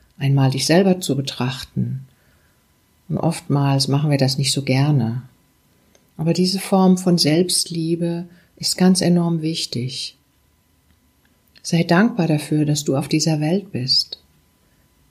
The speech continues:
Und vielleicht sei dankbar auch für dieses wunderbare Leben, was du hier leben darfst. Vielleicht kannst du es spüren und vielleicht fällt es dir auch noch schwer, das zu spüren.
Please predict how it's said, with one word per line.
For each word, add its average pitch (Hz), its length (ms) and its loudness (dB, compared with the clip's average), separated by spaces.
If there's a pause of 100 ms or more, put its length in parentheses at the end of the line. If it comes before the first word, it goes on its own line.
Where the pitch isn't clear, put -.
(1200)
Und 143 80 -16
vielleicht 170 340 -2
sei 175 160 2
dankbar 170 560 -2
auch 170 80 0
für - 160 -2
dieses 170 380 -2
wunderbare 170 560 2
Leben, 160 680 2 (460)
was 156 180 0
du 156 80 -2
hier 151 200 0
leben 143 320 0
darfst. 127 680 -4 (1160)
Vielleicht 180 200 -4
kannst 202 280 0
du 208 60 0
es 202 80 0
spüren 156 680 2
und 151 140 -2
vielleicht 180 360 -2
fällt 185 160 0
es - 80 -4
dir - 160 -2
auch 175 60 -2
noch 180 140 0
schwer, 185 360 2
das 165 240 -4
zu 156 100 -6
spüren. 135 640 -2